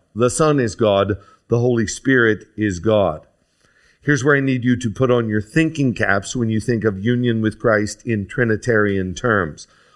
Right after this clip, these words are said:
Listen again to Johnson. "Because the Son is one with the Father, our being joined to the Son means that we are joined to the Father, and because the Spirit exists as the bond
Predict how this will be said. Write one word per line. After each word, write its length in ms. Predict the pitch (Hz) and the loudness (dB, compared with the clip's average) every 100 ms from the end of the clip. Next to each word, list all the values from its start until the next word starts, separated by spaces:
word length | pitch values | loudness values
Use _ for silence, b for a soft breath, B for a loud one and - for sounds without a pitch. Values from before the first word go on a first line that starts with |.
| b | b
Listen 340 | 123 120 135 | 0 0 -2
again 380 | 117 104 113 101 | -2 0 0 -2
to 100 | 113 | -4
Johnson. 640 | 90 117 117 113 - 80 76 B B B B B B | -2 0 0 -2 -6 -8 -12 B B B B B B
"Because 360 | 139 139 170 175 | -2 2 2 2
the 120 | 226 | -2
Son 600 | - 175 135 139 143 151 143 | 0 2 2 2 2 0 0
is 360 | 131 127 110 | 2 2 2
one 480 | 135 120 139 139 135 | 0 2 2 2 2
with 200 | 127 120 | 0 0
the 80 | 117 | -4
Father, 680 | - 147 135 95 87 101 101 B B - | 2 2 4 2 0 0 -4 B B -2
our 280 | 127 170 165 | 2 4 4
being 360 | 123 143 131 104 | 4 2 2 0
joined 340 | 131 127 117 | 2 2 0
to 100 | 123 | 0
the 120 | 110 | 0
Son 500 | 110 196 147 135 139 | 0 2 2 2 2
means 300 | 143 151 131 | 2 2 2
that 180 | 165 151 | 0 0
we 260 | 165 262 349 | 0 0 0
are 200 | 156 139 | 2 2
joined 380 | 135 123 107 | 2 0 0
to 100 | 104 | 0
the 100 | 104 | -2
Father, 440 | 95 117 107 110 143 | 0 2 2 2 2
and 260 | 143 147 | 0 0
because 380 | 147 151 147 - | 0 2 0 0
the 60 | 135 | -6
Spirit 520 | - - 277 269 151 | -4 0 2 4 2
exists 600 | 117 95 101 104 139 - B B B B - | -2 0 2 2 2 -6 B B B B 0
as 320 | 131 127 101 | 2 0 0
the 260 | 143 135 - - | 0 0 -4 -8
bond 840 | 98 160 196 135 135 165 165 | 0 4 4 2 2 2 2